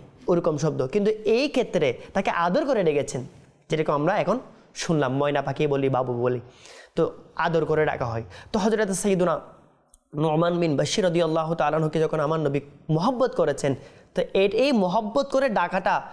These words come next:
তার জীবনের জন্য এটা অনেক বড় অ্যাচিভ হয়ে গেল। আমার নবী আমাকে আদর করেছেন, আদর করে ডেকেছেন, এটা সর্বশ্রেষ্ঠ ডাক। আমার নিজের নামের চেয়ে এটা দামি। প্রিয় ইসলামী ভাইয়েরা, এই হচ্ছে আকীদা, এই হচ্ছে মহব্বত। আল্লাহ পাকে আমাদের সবাইকে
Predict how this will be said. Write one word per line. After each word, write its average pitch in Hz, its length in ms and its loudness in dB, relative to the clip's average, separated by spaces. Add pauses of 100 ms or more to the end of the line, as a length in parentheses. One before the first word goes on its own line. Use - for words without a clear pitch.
(260)
তার 175 420 0
জীবনের 175 400 2
জন্য 160 180 2
এটা 151 400 0
অনেক 165 260 0
বড় 151 140 2
অ্যাচিভ 147 360 2
হয়ে 147 240 4
গেল। 120 200 0 (580)
আমার 202 220 0
নবী 170 240 2
আমাকে 170 280 0
আদর 135 260 0
করেছেন, - 380 -6 (440)
আদর 254 300 0
করে 269 180 2
ডেকেছেন, 165 480 0
এটা 240 180 0
সর্বশ্রেষ্ঠ 151 560 -2
ডাক। 127 380 -2
আমার 247 220 0
নিজের 220 320 2
নামের 220 300 0
চেয়ে 247 160 0
এটা 190 100 2
দামি। 131 240 0 (580)
প্রিয় 160 120 0
ইসলামী 139 320 0
ভাইয়েরা, 127 260 0 (300)
এই 247 220 4
হচ্ছে 196 200 0
আকীদা, 143 400 0
এই 214 100 2
হচ্ছে 175 260 0
মহব্বত। 139 600 -4 (440)
আল্লাহ 151 220 0
পাকে 147 260 -2
আমাদের 139 300 -2
সবাইকে 135 460 -2